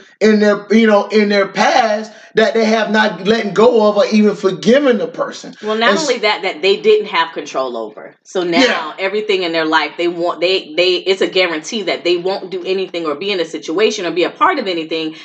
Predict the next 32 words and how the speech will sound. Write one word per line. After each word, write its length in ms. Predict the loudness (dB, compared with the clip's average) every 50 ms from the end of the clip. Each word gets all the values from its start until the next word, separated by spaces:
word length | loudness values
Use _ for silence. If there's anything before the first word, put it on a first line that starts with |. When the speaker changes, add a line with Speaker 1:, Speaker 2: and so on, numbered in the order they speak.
| -14 -6 -2
Speaker 2:
that 160 | -2 0 0
they 120 | 0 -2 -2
can't 300 | -2 -4 -6 -6 -6 -8
control. 540 | -10 -10 -8 -6 -4 -6 -6 -6 -10 -16 _ _ -6
Speaker 1:
Right. 380 | 2 2 4 4 2 0 -6 -10 -18 -20 _ _ _ _ _ _ _ 0
Right, 200 | 2 4 4 4
right, 140 | 2 2 2
right, 180 | 4 4 4 4
right, 180 | 4 2 0
right. 300 | 0 0 0 0 -2 -4 -8 -18 _ _ _ _ 0
Right, 180 | 2 2 4
Speaker 2:
And 100 | 4 2
then, 120 | 0 0 0
Speaker 1:
right, 220 | 2 2 2 2
right, 340 | 2 2 2 2 2 2 2
right, 300 | 2 2 4 4 4 2
Speaker 2:
and 100 | 4 2
then 220 | 2 2 2 0
Speaker 1:
right. 80 | 0 -2
Speaker 2:
understanding 560 | -2 -2 -4 -4 -2 0 0 2 0 0 0
what 180 | 0 0 0 2
model 380 | 2 2 2 2 2 0 0
are 140 | 0 0 0 0
they 120 | -2 -6
following. 580 | -4 -4 -2 -2 -2 -4 -6 -10 -10 -12 -10 -4
So 260 | 0 2 2 2 0
for 240 | 0 0 2 2 2
a 60 | 4
lot 240 | 2 2 0 0 -4
of 80 | -6 -8
people, 580 | -10 -10 -6 -2 0 2 2 2 2 0 0
um, 500 | 2 2 2 2 2 0 -2 -4 -6 -10